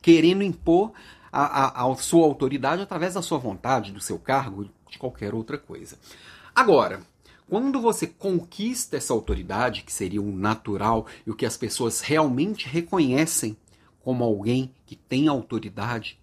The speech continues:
autoridade vem de autor, eu sou uma pessoa que sei do que eu tô falando, eu coloquei autoria naquilo que eu tô imprimindo pro mundo, essa autoridade, ela é fruto da competência. Então, as duas coisas, elas precisam se realimentar o tempo inteiro. Então, quando eu penso aqui em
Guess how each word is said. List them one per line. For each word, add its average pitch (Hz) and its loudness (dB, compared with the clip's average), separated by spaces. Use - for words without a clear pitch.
autoridade 101 -6
vem 107 -2
de 101 -4
autor, 117 -4
eu 104 -8
sou 123 -4
uma 123 0
pessoa 117 -6
que - -16
sei 160 -2
do 120 -8
que - -16
eu 101 -8
tô - -18
falando, 107 -8
eu 92 -10
coloquei 104 -8
autoria 123 -2
naquilo - -2
que - -12
eu 104 -8
tô - -12
imprimindo 107 -6
pro - -14
mundo, 131 0
essa 214 2
autoridade, 147 2
ela 185 -4
é - -8
fruto - -8
da 107 -6
competência. - -12
Então, 226 0
as 254 0
duas 233 0
coisas, 196 0
elas 190 -6
precisam 190 -8
se 208 -6
realimentar 165 -4
o 131 -6
tempo 120 -6
inteiro. 165 -6
Então, 170 2
quando 151 6
eu 190 8
penso 151 2
aqui - -12
em 113 0